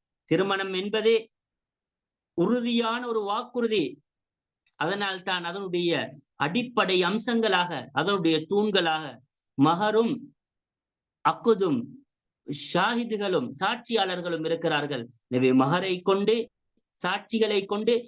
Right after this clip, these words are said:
வலியை கொண்டு, பொறுப்புதாரியை கொண்டு திருமணம் நடைபெறுவதால் அது மிக உறுதியான ஒரு வாக்குறுதியாக மாறிவிடுகிறது. அதே போலதான் அல்லாஹு தஆலா அல் குர்ஆனிலே சொல்லுகிறான், "வஅகத்ன மின்கும் மீசாகன் கலீலா",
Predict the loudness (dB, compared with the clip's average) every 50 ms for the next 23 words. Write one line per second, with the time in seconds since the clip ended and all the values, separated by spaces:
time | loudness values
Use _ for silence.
0 | -10 _ _ -2 -2 0 -2 -4 -4 -4 -4 -2 -2 -2 -2 -2 0 2 2 2
1 | 2 2 2 2 2 2 2 0 -2 -2 -4 -4 -4 -4 -6 -10 _ _ -10 -4
2 | 0 0 2 2 2 0 0 0 0 0 -4 -6 -6 -4 -4 -2 -2 0 -2 -2
3 | -4 -4 -8 -10 -12 _ _ _ -2 0 2 4 4 4 4 2 2 2 2 0
4 | -2 -6 -6 -4 -2 -2 -2 -2 -4 -6 -6 -4 -4 -6 -6 -4 -2 -2 -2 -2
5 | -4 -8 _ _ _ _ 0 0 0 2 2 2 2 2 2 0 -2 -6 -8 -8
6 | -6 -4 -2 0 0 0 -2 -2 -2 -2 -2 -2 -2 -2 -2 -4 -4 -6 -8 _
7 | _ _ _ _ _ _ _ _ _ _ _ _ _ _ _ _ _ _ _ -20
8 | -20 _ _ _ _ _ _ -2 2 4 4 4 4 4 2 2 2 2 2 2
9 | 2 0 -2 -4 -8 -18 _ _ _ _ _ _ _ _ _ _ _ _ _ _
10 | _ _ _ 0 2 2 4 2 0 -2 -2 -2 0 0 0 0 -2 -2 -2 0
11 | 0 0 0 0 0 0 -2 -2 0 -2 0 0 2 2 2 2 0 -2 -6 -14
12 | -20 _ _ 0 2 2 2 0 -2 -2 0 0 0 0 0 -2 -4 -2 -2 -2
13 | 0 0 0 0 0 0 2 2 2 2 2 -2 -2 0 0 0 -2 -2 0 0
14 | 0 0 0 -2 -2 -4 -4 -4 -2 -2 0 0 0 0 0 0 0 0 0